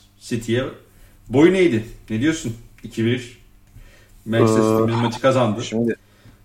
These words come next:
Speaker 2: City'nin son yirmi maç galibiyeti.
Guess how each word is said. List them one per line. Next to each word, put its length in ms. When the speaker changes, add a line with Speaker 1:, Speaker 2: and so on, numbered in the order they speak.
Speaker 2:
City'nin 540
son 300
yirmi 380
maç 360
galibiyeti. 540